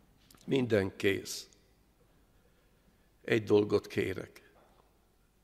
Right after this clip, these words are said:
Tedd készé a lelkeket, hittel fogadni megváltásukat, hittel fogadni üdvözítésüket,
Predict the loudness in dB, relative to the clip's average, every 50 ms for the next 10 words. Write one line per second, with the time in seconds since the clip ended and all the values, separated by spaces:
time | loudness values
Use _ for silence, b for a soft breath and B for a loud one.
0 | _ _ _ _ _ 2 2 2 0 -10 -14 -2 2 4 4 4 2 0 -2 0
1 | 2 2 2 2 4 4 4 4 4 2 0 -4 -8 -8 -4 -6 -6 -6 -8 -16
2 | -20 -20 -20 _ _ _ _ _ _ -20 _ _ _ _ _ _ _ _ _ _
3 | _ _ _ _ _ _ _ _ _ _ b b b b b b b b b b
4 | -2 4 4 4 4 2 2 4 4 4 4 2 0 2 2 4 6 6 4 4
5 | 2 -2 -2 2 2 2 2 2 2 2 4 4 4 2 2 2 2 2 2 2
6 | 0 -6 -6 -4 -6 -6 -6 -8 -18 -20 -20 _ _ _ _ _ _ _ _ _
7 | _ _ _ _ -20 _ _ _ _ _ _ _ _ _ _ _ _ _ _ _
8 | _ _ _ _ _ _ _ _ _ _ _ 2 4 4 4 4 4 4 6 6
9 | 6 4 4 2 6 6 6 6 6 4 0 -2 -2 2 2 2 2 2 2 4
10 | 4 4 4 0 0 -2 -2 -2 0 0 0 0 0 -2 -4 -4 -2 -4 -6 -6
11 | -6 -10 -20 -20 -20